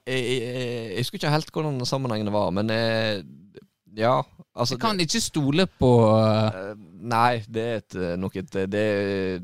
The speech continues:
Speaker 1: det er lite rom for snusk bak min rygg,
Speaker 2: Ok.
Speaker 1: da. Sånn
Speaker 2: Ja,
Speaker 1: sett.
Speaker 2: det er, er veldig greit å vite.
Speaker 1: Ja.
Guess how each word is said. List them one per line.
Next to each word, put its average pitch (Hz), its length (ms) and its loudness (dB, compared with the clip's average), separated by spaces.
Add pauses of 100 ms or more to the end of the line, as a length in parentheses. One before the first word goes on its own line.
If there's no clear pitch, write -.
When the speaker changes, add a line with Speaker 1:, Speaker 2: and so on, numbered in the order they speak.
(440)
Speaker 1:
det 110 140 -2
er 110 180 -4
lite 113 560 -4
rom 117 180 -2
for 107 140 -6
snusk - 560 -4
bak 104 240 0
min 107 160 0
rygg, 110 240 -2
Speaker 2:
Ok. 110 80 -2
Speaker 1:
da. 104 80 0 (380)
Sånn - 180 -4
Speaker 2:
Ja, 127 120 2
Speaker 1:
sett. 85 160 -8
Speaker 2:
det 156 120 6
er, 143 160 2 (240)
er 160 80 4
veldig 165 240 4
greit 127 160 0
å 165 80 0
vite. 196 400 0
Speaker 1:
Ja. 107 220 -4